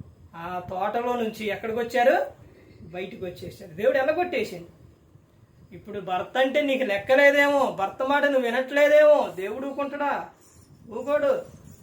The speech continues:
నీ కుటుంబాన్ని చేతులారా నువ్వే ఏం చేస్తున్నావు? కూల్చుకుంటున్నావు. ఆ నుంచి బయటకు వచ్చిన తర్వాత వాడి పరిస్థితి ఏంటండి?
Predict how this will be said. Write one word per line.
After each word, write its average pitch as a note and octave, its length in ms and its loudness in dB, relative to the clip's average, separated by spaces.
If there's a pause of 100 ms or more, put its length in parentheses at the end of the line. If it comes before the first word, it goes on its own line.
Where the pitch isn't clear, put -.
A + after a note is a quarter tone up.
(160)
నీ F3 80 -16
కుటుంబాన్ని A3+ 680 -6
చేతులారా A3 680 -2
నువ్వే G3 400 -4
ఏం G#3 180 -2
చేస్తున్నావు? G#3+ 520 -6 (380)
కూల్చుకుంటున్నావు. F3+ 840 -16 (540)
ఆ F3+ 140 -10
నుంచి G#3+ 300 -8
బయటకు G#3+ 420 -4
వచ్చిన A3 260 -4
తర్వాత G#3+ 360 -4
వాడి G#3 220 -2
పరిస్థితి A3 520 -6
ఏంటండి? A#3+ 500 -2